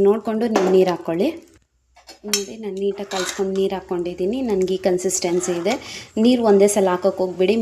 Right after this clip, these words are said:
ಮೀನು ಹಾಕಿದ್ಮೇಲೆ ಮೀನಿನಲ್ಲಿ ನೀರಿನ ಅಂಶ ಇರುತ್ತೆ, ನೀರು ಇನ್ನೂ ಸ್ವಲ್ಪ, ಆ, ಸಾಂಬಾರು ಸ್ವಲ್ಪ ನೀರಾಗುತ್ತೆ. ನೋಡಿ, ನಾನು ಈ ಕನ್ಸಿಸ್ಟೆನ್ಸಿ ಇಟ್ಕೊಂಡಿದ್ದೀನಿ. ಉಪ್ಪು ಖಾರ ಎಲ್ಲ ಚೆಕ್ ಮಾಡಿಕೊಂಡು ಒಂದು, ಆ, ಚೆನ್ನಾಗಿ ಕುದಿ ಬರಲಿ ಇದು. ನೋಡಿ,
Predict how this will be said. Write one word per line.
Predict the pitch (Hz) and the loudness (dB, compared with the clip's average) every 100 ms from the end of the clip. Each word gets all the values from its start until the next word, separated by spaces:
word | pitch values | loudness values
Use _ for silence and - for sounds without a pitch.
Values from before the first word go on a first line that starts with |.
| 214 | 0
ಮೀನು | 226 220 | 0 0
ಹಾಕಿದ್ಮೇಲೆ | 190 196 190 190 208 202 | 0 0 2 2 4 4
ಮೀನಿನಲ್ಲಿ | 208 202 202 190 190 196 233 | 4 2 2 4 4 4 4
ನೀರಿನ | 208 226 233 208 | 4 2 2 2
ಅಂಶ | 185 - 180 | 0 2 2
ಇರುತ್ತೆ, | 180 175 254 339 - - - | 2 0 -4 -4 -10 -6 4
ನೀರು | 247 269 220 | 6 6 6
ಇನ್ನೂ | 202 208 | 4 4
ಸ್ವಲ್ಪ, | 202 190 208 196 190 | 0 2 4 4 4
ಆ, | 185 180 214 | 2 2 2
ಸಾಂಬಾರು | 208 214 208 226 | 2 4 4 4
ಸ್ವಲ್ಪ | 202 180 196 | 0 2 6
ನೀರಾಗುತ್ತೆ. | 196 202 180 165 165 220 294 - - 220 | 8 8 6 -2 -4 -4 -6 -12 -4 0
ನೋಡಿ, | 208 240 | 2 4
ನಾನು | 196 190 | 6 6
ಈ | 196 | 6
ಕನ್ಸಿಸ್ಟೆನ್ಸಿ | 190 185 185 185 180 175 | 4 2 -2 -2 0 -2
ಇಟ್ಕೊಂಡಿದ್ದೀನಿ. | - 175 175 180 226 339 - - 254 | -2 -2 2 2 2 0 -4 -6 -6
ಉಪ್ಪು | 262 294 | 0 2
ಖಾರ | 269 220 202 | 4 6 6
ಎಲ್ಲ | 196 190 | 4 2
ಚೆಕ್ | 196 196 | -2 0
ಮಾಡಿಕೊಂಡು | 185 202 233 220 214 | 0 2 2 2 2
ಒಂದು, | 240 277 214 | 2 4 4
ಆ, | 196 233 | 4 4
ಚೆನ್ನಾಗಿ | 226 254 - | 0 -2 -2
ಕುದಿ | 214 220 185 | 0 4 4
ಬರಲಿ | 160 160 160 | 2 -2 -4
ಇದು. | 160 180 - _ _ _ _ _ _ _ - - - - 233 | -6 -10 -14 _ _ _ _ _ _ _ -18 -16 -12 -2 0
ನೋಡಿ, | 226 | 2